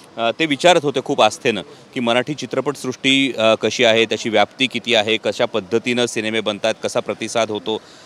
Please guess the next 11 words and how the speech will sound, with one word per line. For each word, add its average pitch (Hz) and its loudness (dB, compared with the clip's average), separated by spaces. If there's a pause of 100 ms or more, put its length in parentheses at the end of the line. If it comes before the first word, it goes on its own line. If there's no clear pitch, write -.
(140)
आणि 131 0
मी 156 -2
खूप 180 -2
अभिमानानं 151 -2
सांगत 127 -2
होतो 110 -6
की 120 -10
हो, 113 -4 (520)
मराठी 113 -2
चित्रपटसृष्टी 117 -8
ही 131 -2